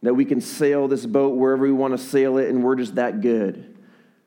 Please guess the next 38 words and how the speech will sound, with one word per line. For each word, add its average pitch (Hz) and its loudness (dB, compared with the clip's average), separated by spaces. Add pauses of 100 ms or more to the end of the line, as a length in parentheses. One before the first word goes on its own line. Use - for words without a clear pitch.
(180)
But 117 -4
then 120 0
all 127 -2
it - -12
takes 214 -4
is 131 -8
the 131 0
waves 131 0
to - -6
rise 127 0
just 110 -12
a 110 -8
little 120 -4
bit 160 -10
too 147 -6
high, 104 -2
the 101 -2
wind 123 -2
to 131 -4
blow 120 0
a - 0
little 117 -2
bit 135 -6
too - -6
hard, 101 -4
and 104 -6
the 107 -4
next 110 -8
thing 143 -6
we 135 -4
realize 107 -2
is 104 -8
that 101 -6
we 120 -4
were 131 -6
never 107 -4
in 107 -6
control 101 -8